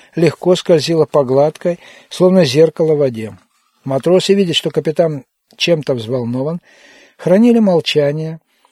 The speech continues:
и больше не перебрасывались солеными шуточками, скрашивающими однообразие долгого путешествия.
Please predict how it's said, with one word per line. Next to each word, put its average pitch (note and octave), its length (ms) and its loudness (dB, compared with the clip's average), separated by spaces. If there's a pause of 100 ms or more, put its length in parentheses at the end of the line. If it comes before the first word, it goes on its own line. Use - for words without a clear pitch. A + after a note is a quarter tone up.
(140)
и D3 120 -4
больше G#3 320 4
не G#3 160 4
перебрасывались E3+ 800 2
солеными D3 440 -2
шуточками, C3+ 680 -12 (220)
скрашивающими D#3 1160 -4
однообразие D3+ 720 0
долгого B2+ 400 -4
путешествия. A2+ 800 -14